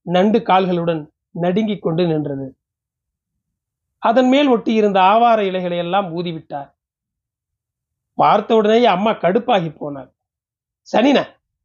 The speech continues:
இதே எது கொண்டாந்த? மைனா வளர்த்து ரெண்டா போச்சு, இனி கிளியை வளர்த்த மூணா போக போவதாகும்." அவர் எதையும் சட்டை செய்யவில்லை. கிளிக்குஞ்சியை ஊதிவிடவும்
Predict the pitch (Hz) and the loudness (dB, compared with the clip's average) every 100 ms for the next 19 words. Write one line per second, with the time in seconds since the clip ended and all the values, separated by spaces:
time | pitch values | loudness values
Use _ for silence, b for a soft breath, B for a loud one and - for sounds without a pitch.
0 | _ _ _ _ 220 285 247 196 160 139 | _ _ _ _ 0 0 0 -2 -4 -6
1 | 127 _ _ _ _ _ _ _ 175 220 | -14 _ _ _ _ _ _ _ 0 2
2 | 254 220 208 202 196 214 170 147 - 165 | 4 2 0 0 0 0 -2 -4 -8 -12
3 | - _ _ _ 214 226 202 247 254 226 | -14 _ _ _ -6 -4 0 2 2 2
4 | 202 269 294 _ _ _ _ _ _ 254 | 0 -2 -2 _ _ _ _ _ _ -2
5 | 285 220 220 196 190 190 185 220 220 151 | 0 2 2 2 2 2 2 2 0 -4
6 | _ _ _ _ _ _ _ _ _ _ | _ _ _ _ _ _ _ _ _ _
7 | _ _ 160 165 165 185 202 214 - - | _ _ 0 2 2 2 2 0 -4 -4
8 | 170 165 147 135 131 131 - _ _ _ | -4 -4 -6 -8 -10 -14 -16 _ _ _
9 | _ _ _ _ _ _ _ - 277 311 | _ _ _ _ _ _ _ 0 2 2
10 | 269 214 208 190 180 226 202 185 190 170 | 0 0 2 2 2 2 2 2 0 -4